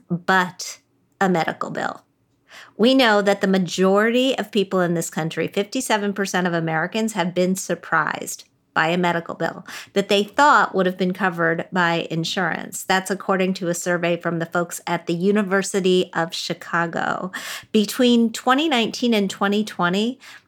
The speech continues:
per capita health care spending in the United States saw a ten percent increase. That was larger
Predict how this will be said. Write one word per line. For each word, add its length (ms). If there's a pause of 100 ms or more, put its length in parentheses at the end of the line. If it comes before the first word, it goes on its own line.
(120)
per 180
capita 480
health 480
care 320
spending 720
in 240
the 60
United 580
States 420
saw 400
a 60
ten 460
percent 500
increase. 540
That 160
was 200
larger 760